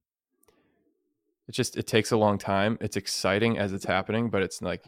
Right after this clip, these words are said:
not something that's immediate. You, like, like, you build something artificial. It's something natural and organic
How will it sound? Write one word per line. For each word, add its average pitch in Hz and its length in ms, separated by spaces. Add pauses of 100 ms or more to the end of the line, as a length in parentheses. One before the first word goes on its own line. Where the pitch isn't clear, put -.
not 101 260
something 107 320
that's 95 180
immediate. 95 540
You, 95 220
like, - 280 (800)
like, 101 220
you 95 60
build 98 260
something 92 520 (380)
artificial. 90 580
It's - 100
something 101 320
natural 95 420
and 82 80
organic 95 600